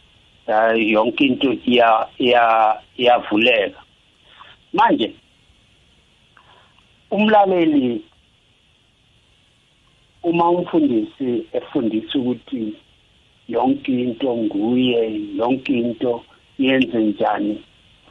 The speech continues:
and then ibandla liba en-, ne-, nenkinga ngoba,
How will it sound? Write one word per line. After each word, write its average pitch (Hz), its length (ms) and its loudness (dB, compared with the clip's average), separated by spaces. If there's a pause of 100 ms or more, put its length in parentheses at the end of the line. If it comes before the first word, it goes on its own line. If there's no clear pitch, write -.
(720)
and 123 240 -2
then 123 600 0 (520)
ibandla 135 640 0 (180)
liba 139 380 0
en-, 131 260 -2
ne-, 123 180 -2
nenkinga 127 760 2
ngoba, 123 460 0